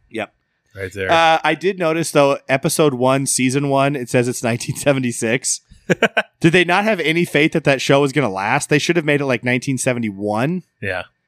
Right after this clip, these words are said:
Speaker 1: But that's okay. We can suspend disbelief there.
Speaker 2: Have I ever told you my, uh, friend's parents yelling at me because of That seventies Show?
Speaker 1: No.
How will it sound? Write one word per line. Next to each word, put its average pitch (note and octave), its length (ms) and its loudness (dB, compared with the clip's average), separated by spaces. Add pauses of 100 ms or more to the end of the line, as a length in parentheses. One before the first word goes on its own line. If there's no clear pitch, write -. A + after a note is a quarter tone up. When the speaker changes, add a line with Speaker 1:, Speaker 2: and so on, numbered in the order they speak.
(280)
Speaker 1:
But A2+ 320 -6
that's C#3+ 220 -4
okay. F#2 260 -8
We C3 100 0
can D3 160 -4
suspend G#2 440 -8
disbelief E2 440 -16
there. D2 220 -20 (240)
Speaker 2:
Have A#2+ 200 0
I A#2+ 40 2
ever C#3 180 2
told A2+ 300 -2
you A2+ 320 -4
my, G2 400 -4 (400)
uh, F#2 400 -6 (440)
friend's G#2 440 -4
parents G#2 480 -6
yelling G2 340 -4
at G2 120 -6
me G2+ 100 -4
because G#2 320 -4
of G2+ 60 -10
That G2+ 200 -2
seventies G#2 320 -8
Show? A2 300 0 (120)
Speaker 1:
No. G#2 220 -16